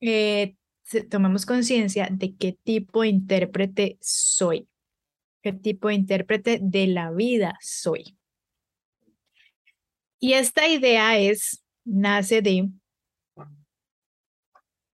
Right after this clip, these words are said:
cuando me decían que es que la realidad no existe,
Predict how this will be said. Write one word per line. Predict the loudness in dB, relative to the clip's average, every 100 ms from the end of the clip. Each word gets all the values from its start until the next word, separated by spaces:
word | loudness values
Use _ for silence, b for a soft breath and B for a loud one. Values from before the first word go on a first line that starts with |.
| _ _ -10
cuando | -2 0 2 2 2 -2 -4 _ _ _ _ _
me | -2 0
decían | 0 0 0
que | 0
es | -2
que | 0
la | 0
realidad | 2 0 0 0
no |
existe, | -4 -4 -6 -6 -10